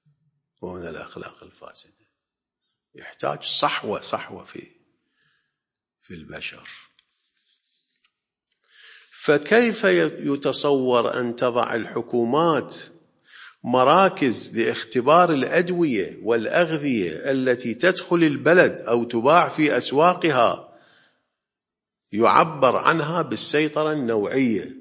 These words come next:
سيطرة نوعية للأدوية، سيطرة نوعية للأغذية، ولا تضع مراكز للسيطرة الفكرية والاعتقادية؟ هذا مو تناقض هذا؟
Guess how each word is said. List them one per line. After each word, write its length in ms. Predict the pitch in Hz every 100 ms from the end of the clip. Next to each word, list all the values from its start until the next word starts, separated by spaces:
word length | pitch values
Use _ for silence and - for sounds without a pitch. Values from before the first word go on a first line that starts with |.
| -
سيطرة 480 | - 107 98 101 95
نوعية 440 | 95 90 110 101
للأدوية، 580 | 85 82 135 143 143 135
سيطرة 440 | - 98 - 87 80 85 -
نوعية 220 | 80 - 78
للأغذية، 1040 | 80 76 139 139 139 131 131 120 123 - _ _ _ _ _
ولا 420 | 95 147 160 151
تضع 420 | 135 143 135 117
مراكز 600 | 101 104 117 131 - 110 -
للسيطرة 560 | 92 - 120 117 98
الفكرية 560 | 92 - - - 110 123
والاعتقادية؟ 840 | 107 92 - - - - _ _ _ _
هذا 180 | - -
مو 200 | 110 131 - _ -
تناقض 460 | 147 151 143 147 139
هذا؟ 340 | 143 147